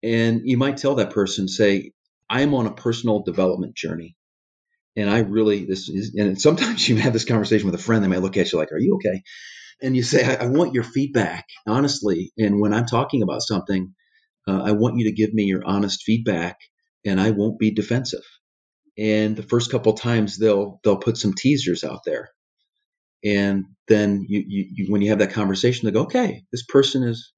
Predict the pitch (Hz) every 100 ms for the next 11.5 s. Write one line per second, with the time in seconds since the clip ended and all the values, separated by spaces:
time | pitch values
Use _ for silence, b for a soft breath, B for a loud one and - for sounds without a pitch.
0 | - 127 226 175 117 117 120 120 117 104
1 | 98 98 95 82 - 190 - - - b
2 | b b b 117 107 113 120 170 - 156
3 | 214 - 156 185 185 277 - - - _
4 | _ 104 - 113 117 139 131 127 143 143
5 | 135 135 135 - _ - 117 139 135 135
6 | 120 110 _ _ _ - 117 139 139 -
7 | 101 101 107 95 104 95 95 117 185 104
8 | 87 b b b - 107 - 170 120 95
9 | B B B B _ - 156 - 107 107
10 | 107 147 123 101 101 107 104 95 90 110
11 | 139 170 208 254